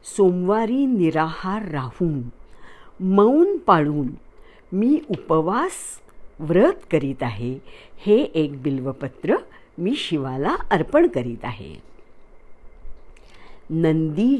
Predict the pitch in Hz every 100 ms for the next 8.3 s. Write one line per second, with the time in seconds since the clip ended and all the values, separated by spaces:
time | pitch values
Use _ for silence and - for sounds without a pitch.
0 | 190 175 170 - 196 196 131 - 165 196
1 | 156 95 98 - - - - - - -
2 | 160 226 233 330 359 254 185 175 196 220
3 | 214 240 269 143 151 - 226 233 208 143
4 | - 240 330 - 156 135 131 117 - 85
5 | 107 - - - - - - 151 - 139
6 | 170 - - - - - - 208 240 339
7 | 381 - 190 - 339 - - - 135 131
8 | 123 131